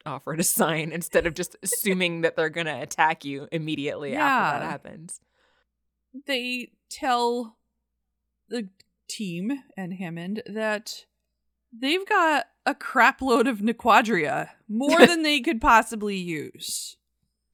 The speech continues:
Speaker 2: And they're offering that in exchange for some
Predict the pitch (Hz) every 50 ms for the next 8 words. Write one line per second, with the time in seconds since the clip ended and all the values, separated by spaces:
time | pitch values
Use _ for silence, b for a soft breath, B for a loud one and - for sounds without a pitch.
0 | _ _ _ - 254 262 311 339 - - 320 349 403 415 - 359 294 220 202 185
1 | 170 165 160 156 160 165 175 180 - _ _ _ _ _ _ _ _ _ _ _
2 | _ _ _ _ _ - 226 233 226 226 226 - - - - 240 226 220 214 214
3 | 214 214 214 - - - - - - 214 196 190 196 196 196 190 196 196 190 -
4 | - - - - 240 226 220 208 202 202 196 190 -